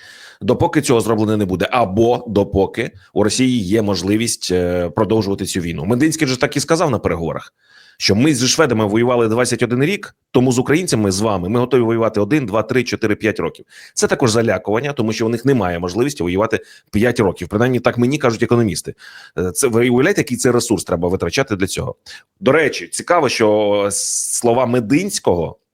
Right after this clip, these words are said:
Мединського, це, друзі, е, відсилка до того, про що казав Путін на початку так званої С В О,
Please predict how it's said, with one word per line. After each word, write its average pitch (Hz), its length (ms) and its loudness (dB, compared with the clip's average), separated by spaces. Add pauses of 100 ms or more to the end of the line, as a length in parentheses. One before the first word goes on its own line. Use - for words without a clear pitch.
(160)
Мединського, 104 680 -2 (340)
це, 147 320 2
друзі, 120 680 2
е, 98 160 2
відсилка 117 400 0
до 104 80 -4
того, 110 180 2
про 104 140 -2
що 104 120 -4
казав 95 280 -2
Путін 78 240 -6
на 87 80 -4
початку 80 500 -4
так 107 160 -2
званої 95 360 -2
С - 180 -6
В 107 60 0
О, 170 200 -2